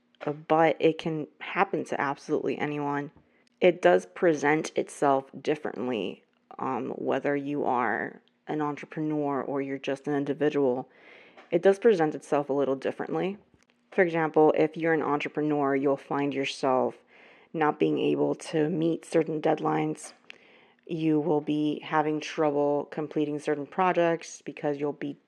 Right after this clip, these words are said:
completely distracted by some other idea, or you'll be constantly changing your company's goals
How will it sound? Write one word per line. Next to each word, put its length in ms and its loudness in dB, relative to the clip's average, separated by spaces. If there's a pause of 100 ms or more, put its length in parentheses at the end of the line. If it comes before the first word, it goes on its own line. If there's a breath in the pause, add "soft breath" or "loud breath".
completely 460 -2
distracted 640 0
by 240 0 (280)
some 360 -6
other 280 2
idea, 540 0 (760 loud breath)
or 260 0
you'll 320 8
be 280 -6
constantly 1040 -4
changing 480 -6
your 120 -6
company's 640 -6
goals 600 2